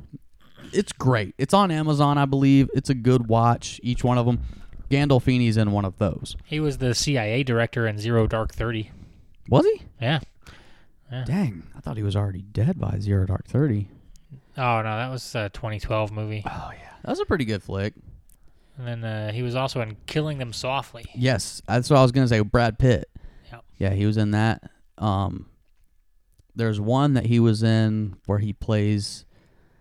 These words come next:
Speaker 1: not a mafia guy, but, like, a drug dealer or something, if I can see the names. Uh, well, Down the Shore was okay. I
Speaker 2: Yeah.
Speaker 1: watched it. It was sort of a,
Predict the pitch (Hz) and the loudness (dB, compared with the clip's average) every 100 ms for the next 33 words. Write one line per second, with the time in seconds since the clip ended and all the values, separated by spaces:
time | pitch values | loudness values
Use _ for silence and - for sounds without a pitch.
0 | _ _ _ - 120 123 98 104 117 117 | _ _ _ -2 2 2 2 2 2 2
1 | 110 104 101 104 104 87 101 95 95 - | 2 0 2 2 2 2 -2 -4 -6 -4
2 | 95 107 110 113 87 - - - - - | 2 4 4 0 -2 -8 -12 -16 -20 -16
3 | - 101 110 110 107 - 110 107 110 104 | -8 -4 0 0 0 -2 -4 -2 -4 -4
4 | 95 - - 92 95 - 101 104 104 101 | -8 -10 -10 -8 -8 -8 -4 -4 -4 -6
5 | - - _ - _ _ _ _ _ _ | -16 -20 _ -20 _ _ _ _ _ _
6 | _ - _ - 123 113 110 110 107 92 | _ -20 _ -6 -2 0 2 0 -2 -6
7 | - - - - - _ - - 127 95 | -10 -18 -20 -20 -20 _ -20 -6 -2 -2
8 | 117 147 190 214 139 - 151 135 117 107 | 0 0 2 4 2 4 4 4 2 2
9 | 104 110 95 101 101 - _ - 113 123 | 0 0 -2 -2 -4 -10 _ 0 2 4
10 | 113 - 101 101 104 - 127 123 120 117 | 2 -2 -4 -4 -4 -2 0 2 0 -2
11 | - 123 117 113 107 104 101 101 | -2 2 2 2 2 0 0 -4